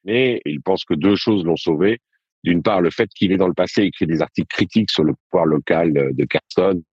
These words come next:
et que dans l'esprit des Russes, si on critique les Ukrainiens, c'est qu'on est forcément pro-russe, c'est un peu binaire, mais c'est comme ça. Et d'autre part, qu'il avait fait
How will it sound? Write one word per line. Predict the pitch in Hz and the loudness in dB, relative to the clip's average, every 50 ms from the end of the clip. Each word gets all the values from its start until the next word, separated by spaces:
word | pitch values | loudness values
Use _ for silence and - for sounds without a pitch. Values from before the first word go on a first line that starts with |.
| _ _ - - - - - _ | _ _ -20 -20 -20 -20 -16 _
et | - 80 76 | -2 0 0
que | |
dans | 73 78 | 2 2
l'esprit | 78 73 - - - - 80 | 2 0 -2 -2 -2 0 2
des | 78 85 | 2 2
Russes, | 78 76 92 98 - - - - - - _ _ _ _ | 2 2 0 0 0 -2 -4 -4 -6 -8 _ _ _ _
si | - - - | -6 -6 -6
on | - | -6
critique | - - - - 101 - | -8 -6 -4 -4 -2 0
les | 87 82 78 85 | 0 0 0 -2
Ukrainiens, | 80 - 90 87 90 92 95 | -2 -2 0 0 2 0 0
c'est | - - | -2 -6
qu'on | - - 87 82 | -6 -4 -2 -2
est | 80 - | 0 0
forcément | - 87 - - - 82 85 82 82 | -2 -4 -2 -2 -2 0 0 -2 -4
pro-russe, | - - 87 82 78 85 98 107 101 - - | -2 0 0 2 2 2 2 0 -2 -2 -4
c'est | 78 76 - | -6 -6 -4
un | 76 73 | -6 -6
peu | - 85 82 78 73 71 67 | -2 -2 0 0 0 0 -2
binaire, | 65 - 76 78 82 85 87 78 73 | -4 -6 -2 0 0 2 0 0 -4
mais | 71 - - - _ - - - - - - _ | -6 -14 -18 -20 _ -20 -20 -20 -20 -20 -10 _
c'est | - 135 | -6 -4
comme | - 143 139 | -2 -2 -2
ça. | - - 107 110 110 - - - - - | 0 -2 -2 -2 -4 -6 -14 -14 -2 0
Et | 80 76 | 0 2
d'autre | - - - - | 2 0 0 -2
part, | 135 - - 92 101 107 113 117 117 - _ _ _ _ _ _ | -2 0 0 0 2 2 0 -2 -4 -6 _ _ _ _ _ _
qu'il | - 104 98 | -2 0 0
avait | 98 90 87 95 92 | 0 2 2 0 -2
fait | - - 113 101 - | 0 0 -2 -2 -2